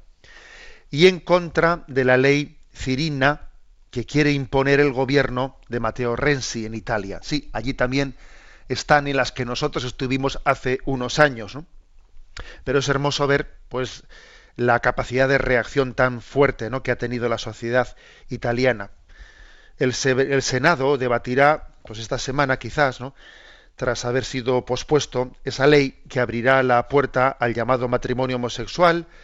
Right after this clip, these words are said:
a la adopción mediante distintas argucias legales, ¿m? A la adopción de niños por parte de, de parejas homosexuales.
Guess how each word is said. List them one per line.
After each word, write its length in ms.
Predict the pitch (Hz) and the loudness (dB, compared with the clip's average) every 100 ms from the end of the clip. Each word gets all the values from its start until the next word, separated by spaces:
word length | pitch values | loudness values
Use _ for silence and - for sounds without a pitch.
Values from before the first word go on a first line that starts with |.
| - - - _ _ _ - _ | -20 -20 -20 _ _ _ -20 _
a 140 | 131 | -2
la 100 | 123 | 2
adopción 500 | 120 117 107 156 151 | 2 2 -2 4 4
mediante 560 | 135 127 127 123 127 127 | 4 2 2 0 0 0
distintas 560 | 113 - 139 127 127 120 | 0 -4 -6 -4 -4 -4
argucias 420 | 123 127 - 113 | -6 -6 -4 -6
legales, 560 | 113 143 143 139 - - - - - - | -2 0 2 0 -2 -14 -20 -20 -20 -20
¿m? 120 | 131 - - - _ _ _ _ _ _ _ _ - - | -18 -18 -20 -20 _ _ _ _ _ _ _ _ -20 -18
A 60 | 110 | -8
la 160 | 110 110 | -8 -4
adopción 500 | 117 107 87 131 117 | -4 -6 -4 -4 -4
de 80 | 117 | -4
niños 320 | 156 139 117 | -2 -4 -4
por 160 | 120 | -4
parte 320 | - 131 127 120 | 0 0 0 -6
de, 140 | 101 | -4
de 140 | 127 | -4
parejas 360 | 120 117 - 123 | -2 -4 -4 -8
homosexuales. 800 | 117 110 113 - 156 127 139 | -8 -10 -8 2 2 2 -4